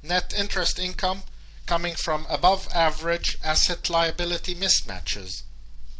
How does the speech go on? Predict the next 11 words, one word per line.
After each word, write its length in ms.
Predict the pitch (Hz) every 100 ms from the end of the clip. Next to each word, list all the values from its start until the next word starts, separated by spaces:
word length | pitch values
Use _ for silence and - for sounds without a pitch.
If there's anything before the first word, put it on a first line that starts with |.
| - - - - - - - - - - - -
Other 460 | 165 190 196 196 -
market 380 | 160 160 - -
sensitive 640 | - 151 - 143 143 127
income, 500 | 170 151 - 165 214 - - - - - - - - - -
and 480 | 175 175 180 185 - - - - - -
fee 320 | - 226 233
income 480 | 170 156 - 151 156 - - - -
from 300 | - 151 143
off-balance 540 | 165 156 - 147 143 139
sheet 260 | - 135
financing. 640 | - 139 107 92 90 -